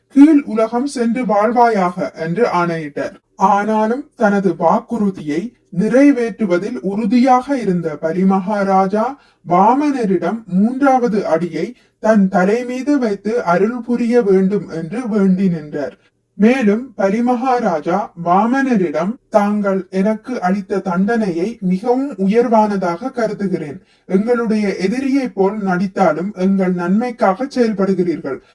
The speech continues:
எங்களை தண்டிப்பதன் வாயிலாக எங்கள் அறிவு கண்ணை திறந்து விடுகிறீர்கள்.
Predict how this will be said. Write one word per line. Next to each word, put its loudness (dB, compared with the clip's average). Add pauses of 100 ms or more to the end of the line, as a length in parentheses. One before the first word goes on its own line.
(120)
எங்களை 2 (180)
தண்டிப்பதன் 0
வாயிலாக 0 (360)
எங்கள் -2
அறிவு 2
கண்ணை 0
திறந்து 0
விடுகிறீர்கள். -2